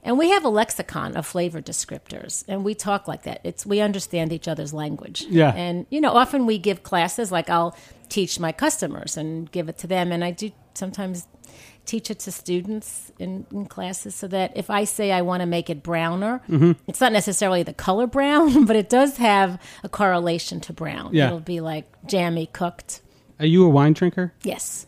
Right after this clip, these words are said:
Speaker 2: Yeah, so how do you explain Pinot Noir to folks?
Speaker 1: Oh. <laughs> Well, it depends. It's, it could be very fruity. It
Speaker 2: Yeah.
Speaker 1: could have cherry notes.
Speaker 2: Yeah.
Speaker 1: And every,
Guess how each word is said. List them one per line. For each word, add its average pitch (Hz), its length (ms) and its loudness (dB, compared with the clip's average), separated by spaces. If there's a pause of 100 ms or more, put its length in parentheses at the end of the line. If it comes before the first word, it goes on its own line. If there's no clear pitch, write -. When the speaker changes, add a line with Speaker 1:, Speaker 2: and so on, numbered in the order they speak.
Speaker 2:
Yeah, 139 220 6
so 143 300 2
how 147 200 2
do 147 100 4
you 139 120 6
explain 127 580 0
Pinot 113 320 0
Noir 113 220 0
to 104 100 -6
folks? - 540 -12 (360)
Speaker 1:
Oh. 208 680 6
<laughs> - 40 -18 (260)
Well, 359 100 6
it 349 60 -2
depends. 190 560 -2
It's, - 280 -12
it 175 120 -8
could 190 120 -12
be 180 100 -2
very 165 260 0
fruity. 170 520 -6
It - 60 -2
Speaker 2:
Yeah. 143 160 6
Speaker 1:
could 165 40 0
have 160 120 -8
cherry 170 400 0
notes. 170 420 -4
Speaker 2:
Yeah. 139 180 4
Speaker 1:
And 175 220 -2
every, 190 580 0